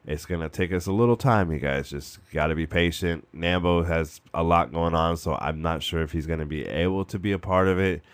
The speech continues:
There's a lot of things going on as far as him trying to get things taken care of. But, you know, me, King Uno, the gamer, and, you know, Nambo, we're gonna try.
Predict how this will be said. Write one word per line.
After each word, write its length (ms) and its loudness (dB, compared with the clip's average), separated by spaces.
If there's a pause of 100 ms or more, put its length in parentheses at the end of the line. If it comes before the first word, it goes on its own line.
(420)
There's 180 2
a 60 -2
lot 240 2
of 80 -6
things 260 -2
going 200 -2
on 200 0
as 120 -4
far 280 2
as 360 -2
him 280 -2
trying 360 -4
to 280 -2 (520)
get 180 4
things 240 2
taken 240 0
care 300 2
of. 120 -2
But, 220 2
you 100 -2
know, 140 0
me, 280 0
King 260 -4
Uno, 540 2 (200)
the 100 0
gamer, 520 2 (120)
and, 360 -6 (580)
you 80 -2
know, 240 0
Nambo, 440 2
we're 120 -2
gonna 220 -2
try. 400 4